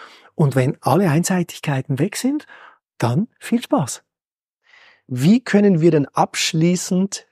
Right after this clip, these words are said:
Speaker 2: zu Hause, jeder sich, jeder für sich jetzt, versuchen, das Männliche und das Weibliche wieder mehr zu vereinen? Wie könnte das funktionieren?
Speaker 1: Ich würde mal vorschlagen, ganz praktisch,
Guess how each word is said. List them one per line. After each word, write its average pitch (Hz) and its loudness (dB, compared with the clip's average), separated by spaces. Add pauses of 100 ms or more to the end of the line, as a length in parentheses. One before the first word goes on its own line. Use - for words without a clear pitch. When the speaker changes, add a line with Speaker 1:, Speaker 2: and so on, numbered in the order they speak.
(240)
Speaker 2:
zu 123 -2
Hause, 202 0
jeder 165 2
sich, - -8
jeder 147 0
für 127 -4
sich - -6
jetzt, - -4 (560)
versuchen, 214 2 (140)
das - -2
Männliche 175 2
und 139 0
das 131 -2
Weibliche 123 -2 (380)
wieder 151 2
mehr 131 4
zu - -6
vereinen? 110 -4 (480)
Wie 190 4
könnte 160 2
das 135 2
funktionieren? 117 -4 (1040)
Speaker 1:
Ich 214 0
würde 220 4
mal 135 2
vorschlagen, 185 0
ganz 190 -2
praktisch, - -6